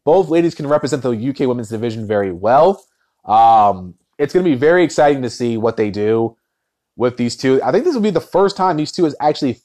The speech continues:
faced each other, uh, going one-on-one. This, this was a very, very great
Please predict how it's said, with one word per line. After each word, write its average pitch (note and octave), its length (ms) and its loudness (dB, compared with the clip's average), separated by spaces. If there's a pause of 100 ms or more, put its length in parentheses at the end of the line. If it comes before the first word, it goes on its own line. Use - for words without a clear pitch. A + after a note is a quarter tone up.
faced A#3+ 280 0
each D#3 140 -4
other, F#2+ 440 -2 (1400)
uh, A#2 260 2
going C3 300 -2
one-on-one. B2+ 760 -2
This, G3 640 0 (1000)
this C#3+ 260 0
was F#3 120 2
a B2+ 120 2
very, C3 440 2
very B2 340 4
great A#2+ 460 0